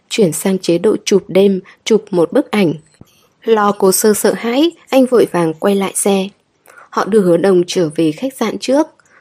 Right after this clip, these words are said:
Cố Sơ muốn ở lại với chị ấy, nhưng bị từ chối. Cố Sơ cũng biết Hứa Đồng trước giờ có thói quen sống một mình nên cũng không miễn cưỡng nữa. Nhưng mọi chuyện đồng thời xảy ra ở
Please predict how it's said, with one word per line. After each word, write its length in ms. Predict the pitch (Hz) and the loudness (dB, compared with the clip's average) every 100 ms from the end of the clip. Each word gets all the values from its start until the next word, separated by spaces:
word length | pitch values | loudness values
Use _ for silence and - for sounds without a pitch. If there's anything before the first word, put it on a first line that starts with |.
| _ | _
Cố 140 | - 208 | 0 0
Sơ 260 | - 240 | 4 2
muốn 200 | 220 190 185 | 4 0 0
ở 200 | 220 170 | -2 0
lại 300 | 175 160 170 | -2 -4 -2
với 140 | 165 170 | 0 0
chị 200 | - - | 0 -2
ấy, 320 | 175 170 302 - _ | -2 -2 -4 -6 _
nhưng 280 | 208 202 180 | 0 0 0
bị 160 | 190 - | -2 0
từ 140 | 170 156 | 0 0
chối. 320 | 180 175 220 - _ _ _ _ _ - | 0 2 0 -2 _ _ _ _ _ 0
Cố 140 | 165 | 0
Sơ 240 | - 208 | 2 2
cũng 180 | 190 196 226 | 2 0 2
biết 220 | 294 359 - _ | 0 0 -6 _
Hứa 120 | 233 | 0
Đồng 220 | 226 247 214 | 2 2 2
trước 240 | 320 359 | 2 2
giờ 260 | - 190 180 | 2 2 2
có 100 | - | -2
thói 200 | 180 185 | -4 -4
quen 320 | 185 208 196 196 | -2 -2 -2 -2
sống 460 | - - 160 220 | -2 -2 -2 0
một 220 | 247 202 | 0 0
mình 400 | 175 170 160 147 143 - - | 2 4 4 2 -2 -6 0
nên 280 | 247 240 | 2 2
cũng 220 | 226 233 - | 2 0 0
không 240 | 240 208 | 0 2
miễn 160 | 202 233 | 2 0
cưỡng 300 | 233 226 247 | 0 2 2
nữa. 220 | 247 294 - _ _ _ _ - | 2 2 -4 _ _ _ _ 0
Nhưng 200 | 214 202 | 2 2
mọi 140 | 185 | 0
chuyện 240 | 190 196 - | 0 -2 0
đồng 200 | - 165 156 | -2 -2 0
thời 220 | 170 156 | 0 0
xảy 240 | 156 190 | 0 -2
ra 180 | 156 190 | 0 -2
ở 180 | 190 | 0